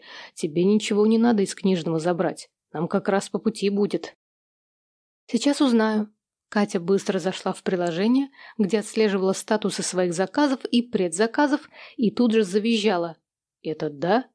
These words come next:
Катя кивнула, считая, сколько книг ей пришло,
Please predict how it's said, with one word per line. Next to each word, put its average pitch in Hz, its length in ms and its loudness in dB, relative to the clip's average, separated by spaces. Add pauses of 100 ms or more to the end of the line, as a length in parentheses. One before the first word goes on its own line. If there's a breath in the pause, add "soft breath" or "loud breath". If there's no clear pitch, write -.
(520)
Катя 196 320 -4
кивнула, 196 640 0 (180)
считая, 247 480 0
сколько 233 440 0
книг 240 340 0
ей 196 160 -2
пришло, 240 540 0